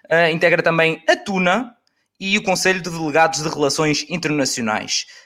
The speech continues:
Ah, fez parte da Associação de Estudantes e do Jornal de Desporto, e faz ainda parte do núcleo de estudantes católicos. Portanto, já estamos aqui num, numa fight entre a Sofia e a Patrícia, quem está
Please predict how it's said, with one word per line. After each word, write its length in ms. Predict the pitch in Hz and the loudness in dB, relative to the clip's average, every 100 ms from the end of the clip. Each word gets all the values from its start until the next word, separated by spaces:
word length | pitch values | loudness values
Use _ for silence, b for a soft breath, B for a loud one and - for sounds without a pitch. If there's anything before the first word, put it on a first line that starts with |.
| _ | _
Ah, 320 | 139 139 139 | 2 6 4
fez 240 | 139 170 160 | 2 -2 0
parte 260 | - 160 | 2 2
da 60 | 143 | 2
Associação 260 | 131 - 127 | -4 -6 -6
de 60 | |
Estudantes 600 | - 135 175 277 - - - | -8 0 0 0 -2 -4 -2
e 100 | 202 | -4
do 100 | 143 | -2
Jornal 240 | 127 127 | -2 0
de 140 | 131 - | -2 -4
Desporto, 520 | - 196 320 - - B B B B 262 | 0 2 2 -4 -20 B B B B -4
e 60 | |
faz 200 | 254 240 240 | 2 2 4
ainda 180 | 226 214 | 4 4
parte 280 | 214 220 | 4 2
do 80 | 202 | 2
núcleo 240 | 196 220 220 | 0 0 -4
de 40 | |
estudantes 380 | - 180 190 214 | -4 0 0 0
católicos. 580 | - 226 185 160 131 - | -2 2 4 4 0 -8
Portanto, 480 | - - 156 123 - | -14 -4 -2 -2 -6
já 80 | 123 | -4
estamos 240 | 127 151 | -2 -2
aqui 200 | 151 170 | -4 -6
num, 220 | 175 175 175 b b _ | -6 -8 -10 b b _
numa 460 | 175 180 175 170 | -8 -4 0 2
fight 640 | 165 - 175 180 - 220 220 | 0 4 4 4 0 -12 -6
entre 220 | 185 165 | -6 -2
a 40 | 160 | -2
Sofia 240 | - 190 | -2 -2
e 20 | |
a 40 | 170 | -2
Patrícia, 360 | 170 175 180 196 | -2 -4 -4 -2
quem 200 | 214 196 | -2 -2
está 500 | - 180 190 214 | 2 4 4 2